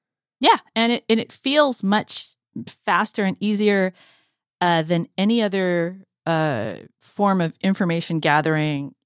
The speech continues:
you could do. And it is now possible to programmatically insert these <laughs> things anywhere in, in somebody's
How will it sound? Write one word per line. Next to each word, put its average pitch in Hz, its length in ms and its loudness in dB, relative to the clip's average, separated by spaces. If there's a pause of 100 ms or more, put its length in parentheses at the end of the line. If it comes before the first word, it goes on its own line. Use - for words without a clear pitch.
(140)
you 160 200 -6
could 151 220 -8
do. 311 460 0
And 175 320 0
it 185 120 2
is 185 160 0
now 175 200 0
possible 165 540 -2
to - 120 -18
programmatically 165 1040 0 (380)
insert 190 580 0
these 208 240 -2
<laughs> - 0 -
things 170 580 -4 (540)
anywhere 190 760 0 (520)
in, 185 560 0
in 185 200 0
somebody's 180 420 0